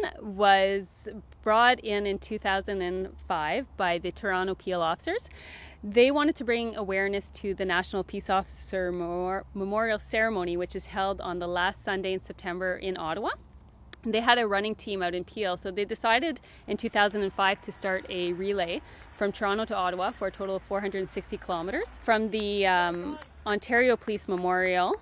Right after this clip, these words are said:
in Toronto to the National Police Memorial on Parliament Hill in Ottawa. So over the course of three days, twenty-four officers in two thousand and five did a relay for,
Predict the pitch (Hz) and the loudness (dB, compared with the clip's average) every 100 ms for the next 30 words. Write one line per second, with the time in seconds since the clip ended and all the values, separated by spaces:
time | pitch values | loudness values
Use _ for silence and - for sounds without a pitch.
0 | - - - 185 - 196 180 190 220 - | -8 -16 -6 -6 -4 -2 -2 -2 -6 -8
1 | - 226 214 208 202 208 - 214 190 - | -6 -6 -4 -2 0 0 -2 -4 -4 -6
2 | 185 196 175 175 170 170 180 - 190 175 | -8 -6 -6 -4 -4 -4 -6 -8 -4 -4
3 | 170 185 175 175 156 170 165 156 160 165 | -4 -4 -4 -6 -6 -4 -4 -4 -6 -6
4 | 151 - - - - - 247 247 269 277 | -10 -14 -20 -20 -20 0 2 4 4 4
5 | 294 302 - 269 220 202 254 - 233 240 | 2 0 -4 -2 2 2 0 -2 -4 0
6 | 220 196 202 - 190 247 - - 196 214 | 2 2 2 -2 -4 -4 -4 -8 -8 -2
7 | 185 185 196 180 196 180 190 185 185 180 | 0 0 -2 -2 0 2 2 0 0 0
8 | 180 - - 202 208 208 170 220 453 - | -2 -8 -16 -8 -4 0 0 0 -6 -14
9 | - 202 | -14 -14